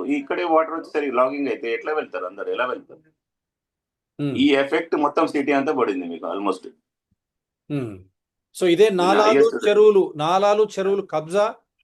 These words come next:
Speaker 2: జీహెచ్ఎంసీ పర్మిషన్స్
Speaker 1: అలా ఇప్పుడు
Speaker 2: ఇవ్వడం.
Speaker 1: గవర్నమెంట్, పబ్లిక్ కొంతమంది చేశారు, దాంతోపాటు గవర్నమెంట్ కూడా ఇప్పుడు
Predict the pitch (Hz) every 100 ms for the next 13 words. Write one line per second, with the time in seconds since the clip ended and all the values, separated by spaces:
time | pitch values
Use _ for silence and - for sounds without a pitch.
0 | _ 113 120 190 196 202 202 190 208 214
1 | 220 _ _ _ _ - 147 170 185 208
2 | 180 170 190 175 170 143 165 220 - -
3 | - _ _ - 214 - 202 202 202 202
4 | - 165 165 175 175 175 - 143 135 113
5 | 135 139 160 196 156 143 190 220 233 208
6 | 180 120 - - 143